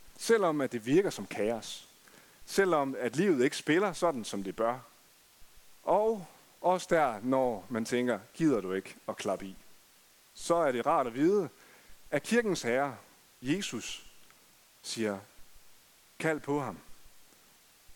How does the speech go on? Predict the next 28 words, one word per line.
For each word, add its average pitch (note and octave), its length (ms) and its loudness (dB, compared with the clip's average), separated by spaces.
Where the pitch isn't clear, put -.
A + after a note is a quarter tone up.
Og A2 80 -8
så C#3+ 100 -4
kommer B2 320 -2
vi. F#2 160 -18
Og C#3+ 160 -4
Jesus, F#3 240 -2
han F3+ 100 0
har F3+ 100 0
sagt, - 480 -4
"Gå, F3 320 0
din C3 120 -2
tro D#3 300 -2
har A#2+ 140 -6
frelst A2+ 400 -4
dig." - 100 -20
Og - 140 -6
det D#3+ 80 6
er D#3+ 40 2
sådan G3+ 200 2
lidt G#3 120 4
sjovt, G3+ 300 0
fordi, B2+ 380 0
øh, G#2+ 360 0
Benjamin, E3+ 380 2
han D3 120 -2
sagde, A#2+ 500 0
"Gå C3 100 -2
bort C3+ 540 -2